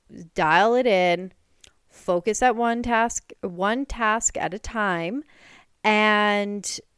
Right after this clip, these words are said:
get really good at it, you know? And it's like, it, and that's the other thing too. It's like, we could do, when you're, when you have a company or a service or anything like that, it's like,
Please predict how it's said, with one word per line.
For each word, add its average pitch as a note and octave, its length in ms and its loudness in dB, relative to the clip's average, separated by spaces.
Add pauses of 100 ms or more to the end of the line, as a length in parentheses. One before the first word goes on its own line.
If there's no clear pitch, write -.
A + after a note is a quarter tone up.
(580)
get C4+ 200 2
really C#4+ 180 0
good D4 180 0
at G3+ 160 4
it, D#3 240 -4
you G#3+ 60 -6
know? A3 160 -2
And A3 160 -6
it's G#3+ 160 -8
like, G#3+ 300 -2
it, A3+ 340 -2
and B3 160 -2
that's D4+ 160 -2
the E4+ 60 4
other D4+ 180 -2
thing C4+ 200 -6
too. B3+ 220 -4
It's F3+ 160 -8
like, G3+ 180 -2
we A3 140 -6
could B3+ 160 -6
do, C4 540 -4
when A#3 260 -2
you're, A#3 400 -4
when A3+ 160 -6
you A3+ 120 -8
have A3 200 -4
a A#3+ 60 -8
company A3 440 -8
or F#3 120 -4
a F3 60 -6
service A#3 580 -2
or - 140 -8
anything A3 400 -6
like G#3+ 180 -6
that, G3+ 160 2
it's G3+ 180 -8
like, G3+ 160 -2